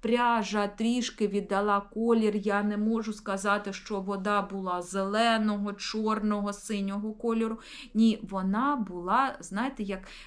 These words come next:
трішки-трішки з, м, жовтенько-рижевата. Ось так. Але ми розуміємо, що саме такий колір — це в межах норми,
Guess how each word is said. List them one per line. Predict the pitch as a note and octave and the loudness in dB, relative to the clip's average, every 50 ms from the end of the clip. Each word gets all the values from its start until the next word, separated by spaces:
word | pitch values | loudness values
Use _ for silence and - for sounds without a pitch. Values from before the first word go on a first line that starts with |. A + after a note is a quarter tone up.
| - - - | -20 -18 -12
трішки-трішки | - F#3+ G#3 A#3+ C#4 D#4 D#4 D#4 D#4 - - - C#4 C4+ A#3 - - - - G3+ A3 A3+ A3 A3 - - - G#3+ G3 | -4 0 2 4 4 4 2 2 -2 -6 -6 -6 -6 -6 -6 -8 -10 -6 -2 2 2 2 2 0 -2 -4 -4 -2 -2
з, | F3+ E3+ E3+ F#3+ A3 A3 A3 | -4 -4 0 0 2 2 2
м, | A3 A3 G#3+ G3+ - - F3+ F3 E3+ E3+ E3+ E3 E3 E3 - G3 - - - - - - - - - - - - - - - - - _ - - - - | 2 0 0 -2 -4 -8 -10 -8 -10 -10 -10 -10 -10 -10 -10 -10 -10 -12 -12 -14 -16 -18 -20 -20 -20 -20 -20 -20 -20 -20 -20 -20 -20 _ -20 -20 -14 -10
жовтенько-рижевата. | - F#3 - F#3+ A3 G#3 G3+ G#3 - - - - A3 A3+ B3+ C4+ C4+ C4+ B3+ B3+ - - A#3+ A#3 A3+ A3 - - - - - - - - G#3 A3 G#3 F#3 G3+ G#3+ G#3 G3+ G3 F3 D#3+ D3+ - - - - - - - - - - - - - | -8 -4 0 2 2 2 2 0 -6 -16 -12 -6 -4 -2 0 0 0 -2 -4 -6 -4 -2 0 0 0 -2 -4 -8 -16 -20 -20 -8 0 2 4 4 4 4 2 0 0 0 2 0 0 0 -2 -6 -16 -20 -20 -20 -20 -20 -20 -20 -8 -2 0
Ось | A#3 B3+ B3+ | 0 0 0
так. | - A#3 G3 G3+ - - - | 0 -2 -2 -2 -2 -2 0
Але | G#3 G#3+ G#3+ A#3 C4+ E4+ G4 G#4+ G#4 | 2 2 2 2 0 0 0 0 2
ми | D#4+ C4+ A#3 B3+ B3+ B3+ A3+ | 4 4 4 6 4 2 2
розуміємо, | G#3 F#3 F#3 - F3+ F3+ F#3 A3 D4 G4 G4+ F#4+ F#4 F4 | 0 -2 -4 -6 -6 -4 -2 0 0 0 -2 -4 -6 -6
що | F4 - E4 D#4+ | -6 -8 -8 -8
саме | - - F#4+ F4 E4+ E4 D#4 D4+ | -4 -2 -2 -2 -2 -2 -4 -4
такий | D4 - - C#4+ C#4+ - - C#4+ | -4 -4 -4 -6 -4 -4 -6 -8
колір — | C#4+ - - E4+ F#4 F#4+ F4+ E4 C#4+ - | -6 -4 -2 0 2 2 2 0 -2 -6
це | - - C4 | -6 -4 -2
в | A#3 | 0
межах | A3+ A#3 C4 C#4 C4+ A#3+ G3 F#3+ F#3+ G3 - | 0 2 2 0 0 -2 -2 -4 -6 -4 -2
норми, | G#3+ G#3+ B3 C#4+ F4 F#4 F#4 F#4 F#4 | 0 0 2 2 0 0 -2 -2 -6